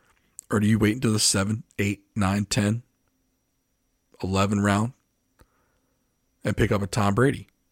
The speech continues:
Or Ryan Tannehill. We talked about him before. He's got legitimate targets to throw to.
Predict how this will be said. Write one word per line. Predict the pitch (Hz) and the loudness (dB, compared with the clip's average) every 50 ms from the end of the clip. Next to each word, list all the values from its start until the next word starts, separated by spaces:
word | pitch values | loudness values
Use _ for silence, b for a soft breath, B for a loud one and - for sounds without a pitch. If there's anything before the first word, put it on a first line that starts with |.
| _ _ _ _ _ _ _ _ _ _ _ _ _ _ _ _ _ _ _ | _ _ _ _ _ _ _ _ _ _ _ _ _ _ _ _ _ _ _
Or | - 131 180 - - | 6 8 8 8 8
Ryan | 127 110 95 82 76 | 6 4 2 0 0
Tannehill. | - - 107 87 87 - 90 87 - - _ _ _ - | -2 -4 -4 -4 -4 -6 -8 -10 -14 -18 _ _ _ -4
We | 135 - | 2 4
talked | 165 147 143 | 6 6 6
about | 139 143 135 | 6 6 4
him | 147 151 | 6 4
before. | 147 131 165 165 131 - - - _ _ _ _ _ _ _ _ _ _ _ _ _ _ _ _ _ _ _ _ _ _ | 4 4 4 4 4 2 0 -4 _ _ _ _ _ _ _ _ _ _ _ _ _ _ _ _ _ _ _ _ _ _
He's | - 131 156 175 | 2 2 4 4
got | 214 135 120 | 4 4 4
legitimate | 135 127 123 117 131 131 131 156 160 160 156 | 2 2 2 4 6 6 8 8 8 6 6
targets | - 151 143 147 160 147 - | 6 6 6 6 4 4 2
to | 170 151 | 0 2
throw | - 160 147 156 | 4 4 2 2
to. | - - 92 - | 2 -2 -6 -8